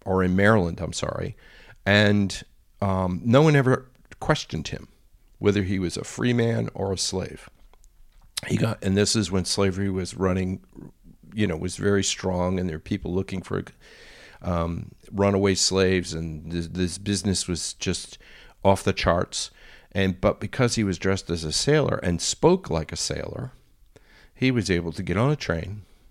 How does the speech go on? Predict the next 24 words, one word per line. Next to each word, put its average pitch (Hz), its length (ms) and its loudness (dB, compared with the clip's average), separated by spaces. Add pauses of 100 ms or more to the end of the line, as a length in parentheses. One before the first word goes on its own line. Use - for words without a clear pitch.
(200)
take 101 200 -2
that 127 180 -2
train 101 380 -2 (480)
out 104 120 2
of 117 80 -4
Baltimore, 85 680 -2 (640)
and 90 180 -2
get 104 200 0
himself 90 520 -4
to - 120 -6
New 82 120 -2
York 80 240 -4
City. 80 320 -10 (800)
And 95 160 -4
then 101 120 0
from 107 180 -4
New 101 140 0
York 85 160 -8
City, 82 260 -4
he 80 240 -8
ended 82 300 -6
up 78 160 -8
in 82 80 -6
Nantucket. - 520 -10